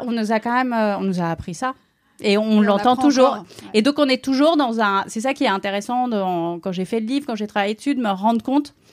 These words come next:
Speaker 1: en regardant ce qu'on pensait être des évidences il y a un siècle, deux siècles, dix siècles, de me dire,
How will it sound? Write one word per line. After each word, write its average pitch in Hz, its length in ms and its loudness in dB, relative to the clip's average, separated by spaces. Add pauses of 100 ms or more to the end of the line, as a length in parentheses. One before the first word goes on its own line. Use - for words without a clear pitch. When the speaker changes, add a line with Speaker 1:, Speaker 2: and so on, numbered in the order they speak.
(420)
Speaker 1:
en 214 120 6
regardant 254 500 4
ce 285 80 -4
qu'on 240 160 -6
pensait 226 300 0
être 233 160 0
des 202 240 4
évidences 233 680 2 (160)
il 196 80 -4
y 185 60 0
a 185 240 -2
un 202 120 2
siècle, 233 380 0
deux 214 140 0
siècles, 226 420 -2
dix 185 180 0
siècles, 247 460 0
de 196 60 -2
me 185 120 -2
dire, 247 160 0